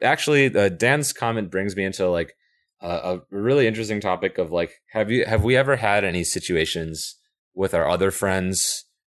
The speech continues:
Um, because I know that we really, we never had any b-, problems, but have you had issues with your friends where maybe they pushed too many buttons on your end, or maybe you made them angry and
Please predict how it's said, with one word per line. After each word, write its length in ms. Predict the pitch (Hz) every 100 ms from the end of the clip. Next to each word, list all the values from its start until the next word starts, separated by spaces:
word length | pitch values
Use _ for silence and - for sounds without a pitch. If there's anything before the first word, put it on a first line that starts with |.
| -
Um, 200 | 87 85
because 200 | 87 101
I 40 | 107
know 120 | 139
that 100 | 135
we 180 | 90 101
really, 400 | 92 85 85 82
we 140 | 98 113
never 220 | 123 104
had 200 | 95 95
any 140 | 87 80
b-, 200 | 73 - _
problems, 480 | - 92 78 82 78
but 260 | 92 87 - - 82
have 140 | - 98
you 80 | 113
had 220 | 110 -
issues 260 | 98 101 90
with 160 | 92
your 100 | 92
friends 420 | 90 87 87 87 82
where 340 | 85 82 80 _ _
maybe 260 | 82 90 87
they 140 | 85
pushed 560 | 85 - 90 - - -
too 120 | 110
many 160 | 92 92
buttons 480 | 82 87 92 87 -
on 340 | 82 85 82
your 160 | 87 90
end, 260 | 92 90
or 80 | 82
maybe 240 | 85 85 85
you 140 | 82
made 180 | 82 82
them 120 | 82
angry 380 | 76 82 85 85
and 220 | 80 78